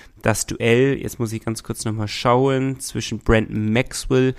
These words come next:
also dann war das ja nicht letzte Saison, dann war das vorletzte Saison, oder?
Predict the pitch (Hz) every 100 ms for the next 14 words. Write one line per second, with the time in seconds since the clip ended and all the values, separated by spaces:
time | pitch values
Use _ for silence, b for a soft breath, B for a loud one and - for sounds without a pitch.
0 | B B B B - 104 107 120 127 117
1 | 127 123 127 - 95 101 104 107 107 -
2 | 120 107 - - 101 98 104 143 160